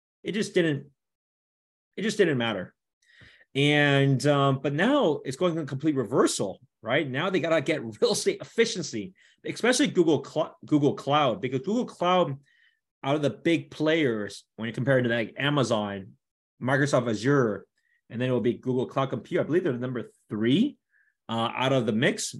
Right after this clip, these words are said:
maybe number four, three and four, they kind of teeter, uh, there, but usually number three right now. So they've, they've always been, um,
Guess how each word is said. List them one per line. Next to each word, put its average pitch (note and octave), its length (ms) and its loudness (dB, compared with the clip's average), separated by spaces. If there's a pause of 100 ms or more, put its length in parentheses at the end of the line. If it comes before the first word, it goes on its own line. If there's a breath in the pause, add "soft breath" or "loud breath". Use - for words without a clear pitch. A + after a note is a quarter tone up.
maybe C3 240 -2
number E3+ 200 0
four, D#3 300 0
three D3 280 0
and C#3+ 140 -4
four, D3 140 -2
they C3+ 60 -6
kind B2+ 160 -6
of A#2+ 100 -8 (100)
teeter, C#3 600 2 (380)
uh, A2 180 -4
there, A#2+ 320 0
but D#3 180 -6
usually G3 280 -2
number C#3+ 180 0
three B2 300 -2
right C#3 180 0
now. D#3 320 -4 (380)
So - 160 -2
they've, G3+ 360 2 (160)
they've G3 280 2
always A3+ 380 2
been, D#3+ 380 0
um, A#2+ 500 -4